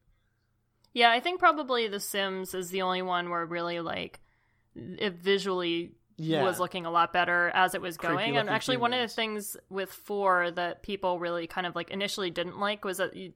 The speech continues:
Speaker 1: the neighborhoods, you can't, like, kind of walk around in them. Like, you have to go between different lots and different stuff, but it runs so much better. Like, it actually, like, functionally runs and works better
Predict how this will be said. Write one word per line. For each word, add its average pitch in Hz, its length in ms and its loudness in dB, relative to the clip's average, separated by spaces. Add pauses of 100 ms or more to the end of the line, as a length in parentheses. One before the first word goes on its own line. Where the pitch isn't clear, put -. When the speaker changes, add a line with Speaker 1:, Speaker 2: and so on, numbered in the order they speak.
Speaker 1:
the 196 80 -2
neighborhoods, 185 720 0
you 190 60 -4
can't, 190 240 -4
like, 170 120 -6
kind 185 140 -4
of 170 120 -4
walk 165 220 0
around 165 280 -2
in 175 80 -6
them. 185 180 2
Like, 170 160 -6
you 175 40 -4
have 175 100 -8
to 170 80 -6
go 170 480 -2 (340)
between 226 320 0
different 208 240 0
lots 175 240 2
and 190 80 -8
different 170 280 -4
stuff, 190 300 0
but 196 120 0
it 165 60 -4
runs 190 420 -4
so 208 520 -2
much 175 300 -4
better. 170 420 -6 (300)
Like, 196 140 -2
it 185 100 2
actually, 185 480 2
like, 165 220 -8
functionally 185 580 -2
runs 165 340 -2
and 160 220 -8
works 160 280 -6
better 160 340 -6